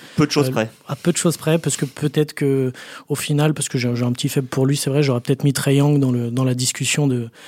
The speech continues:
Speaker 2: avec ces trois-là, parce que c'est un, c'est un joueur quand même, il faut le rappeler, en, aujourd'hui, il tourne à trente points de moyenne en N B A, c'est sa deuxième saison. Alors après, on a Luka Doncic, qui est effectivement un joueur exceptionnel, qui enchaîne les triples-doubles.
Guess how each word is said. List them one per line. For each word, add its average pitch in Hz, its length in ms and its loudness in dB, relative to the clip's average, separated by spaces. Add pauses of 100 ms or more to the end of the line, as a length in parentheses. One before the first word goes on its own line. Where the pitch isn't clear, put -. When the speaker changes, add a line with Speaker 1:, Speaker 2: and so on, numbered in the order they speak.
(240)
Speaker 2:
avec 131 200 0
ces - 160 0
trois-là, 160 320 4
parce 139 140 -2
que - 80 -6
c'est 131 140 -2
un, 123 100 0
c'est 131 160 -2
un 127 80 0
joueur 139 240 4
quand 143 120 0
même, 147 120 4
il 127 80 2
faut 135 140 -2
le 123 40 0
rappeler, 127 280 0
en, 143 260 0 (180)
aujourd'hui, 135 520 0
il 139 160 0
tourne 165 200 0
à 123 60 0
trente 143 300 0
points 156 160 0
de 147 60 2
moyenne 143 260 4
en 135 40 4
N 127 160 4
B 127 200 2
A, 175 40 2
c'est - 160 -2
sa - 140 -4
deuxième 135 400 0
saison. 135 320 -4 (540)
Alors 135 160 2
après, 139 260 2
on 143 140 4
a 135 80 2
Luka 135 240 0
Doncic, 135 400 -2
qui - 80 -4
est - 20 0
effectivement 135 540 0
un - 20 0
joueur 135 300 0
exceptionnel, 143 600 0
qui 143 120 -4
enchaîne 135 220 0
les 131 120 2
triples-doubles. 147 640 0